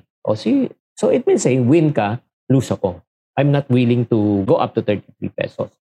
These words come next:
That will be a no deal. Buti na lang sinabi niya, "Okay, thirty-two, let's agree." Para maano lang natin, ma-consummate natin tong first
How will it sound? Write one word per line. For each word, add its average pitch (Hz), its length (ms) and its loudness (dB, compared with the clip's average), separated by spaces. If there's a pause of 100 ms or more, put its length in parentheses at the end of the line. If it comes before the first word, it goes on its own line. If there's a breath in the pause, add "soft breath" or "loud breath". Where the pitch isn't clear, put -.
(140)
That 135 160 -2
will 123 160 2
be 110 140 2
a 98 80 0
no 98 160 -4
deal. 90 320 -6 (340)
Buti 190 240 2
na 269 160 2
lang 127 80 0
sinabi 127 480 0
niya, 110 140 -2
"Okay, 117 260 -4
thirty-two, 120 480 -2
let's 107 180 -2
agree." 98 400 -2
Para 110 220 -4
maano 143 400 2
lang 123 160 0
natin, 98 560 -2
ma-consummate 127 720 -2
natin 113 260 -2
tong 113 220 -4
first - 480 -6